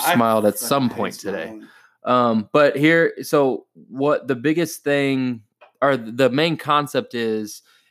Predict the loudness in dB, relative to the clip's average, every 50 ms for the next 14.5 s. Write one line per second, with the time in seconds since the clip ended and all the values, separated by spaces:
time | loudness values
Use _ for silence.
0 | _ -10 -10 -8 -4 -4 -4 -4 -2 -4 -4 -4 -4 -8 -8 -6 -4 -4 -4 -6
1 | -8 -8 -10 -10 -6 -4 -4 -4 -4 -4 -2 0 2 2 2 0 0 -2 -2 0
2 | 0 -2 -4 -2 -4 -2 -2 0 0 0 0 0 -2 -2 -2 -4 -4 -4 -6 -12
3 | -6 -2 0 2 2 2 0 -2 -8 -8 -8 -8 -8 -10 _ _ _ _ _ _
4 | _ _ -12 -4 0 2 4 4 4 4 4 2 0 0 -2 -8 -14 -16 _ _
5 | _ _ _ _ _ _ _ _ _ _ _ _ _ _ _ -20 -20 -20 -18 -10
6 | -6 -4 -2 -2 -2 -2 -4 -4 0 0 2 2 2 2 0 0 -4 -6 -4 -2
7 | 0 0 2 0 0 0 -2 -2 0 0 0 0 0 0 0 -2 -2 -2 -2 -2
8 | -4 -6 -6 -4 -4 -2 -2 -2 -2 -4 -6 -6 -4 -2 -2 -2 -2 -2 -2 2
9 | 2 4 4 4 2 0 -4 -12 _ _ _ _ _ _ -8 -4 -2 -2 -2 0
10 | -2 -2 0 0 2 2 2 4 4 2 2 0 -2 -6 -4 -2 0 0 2 2
11 | 0 -2 -4 -6 -6 -6 -6 -4 -4 -2 -4 -4 -6 -6 -10 -10 -10 -8 -4 -4
12 | -2 -2 0 -2 -4 -6 _ _ _ _ _ _ _ _ -2 0 2 2 2 2
13 | 2 2 2 2 2 2 2 2 2 4 4 4 2 2 0 -2 -2 -2 -2 -2
14 | -2 -2 -4 -6 -8 -12 -12 -14 -14